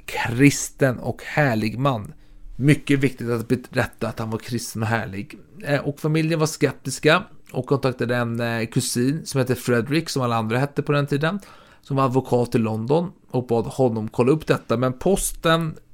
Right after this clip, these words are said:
tar sin tid. De skickar brevet och det tog någon dag innan han fick det och innan han agerade då. Så hände följande då. Margaret var dålig, hon låg sjuk i hemmet.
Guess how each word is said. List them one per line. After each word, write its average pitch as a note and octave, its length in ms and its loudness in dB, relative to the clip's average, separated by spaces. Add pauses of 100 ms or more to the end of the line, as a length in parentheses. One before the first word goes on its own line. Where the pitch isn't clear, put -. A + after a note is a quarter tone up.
tar B2+ 260 2
sin D3 220 4
tid. D#3 560 8 (460)
De C3 120 4
skickar D#3+ 300 4
brevet D#3 380 4
och D#3 60 4
det D3+ 80 6
tog C#3+ 180 6
någon C3 180 2
dag A#2 180 4
innan A#2 120 2
han A2+ 100 0
fick - 260 -4
det A#2 100 -4
och A2+ 260 -4 (180)
innan A#2+ 420 2 (300)
han B2+ 240 0
agerade C3 580 2
då. G2+ 140 -4
Så - 120 0
hände B2 260 2
följande F3 600 2
då. C3 240 -4 (1200)
Margaret D3 320 6
var D3 80 4
dålig, C3 640 2
hon C3 160 -2
låg A#2+ 460 -4
sjuk C3+ 400 2
i - 20 4
hemmet. A#2 680 -4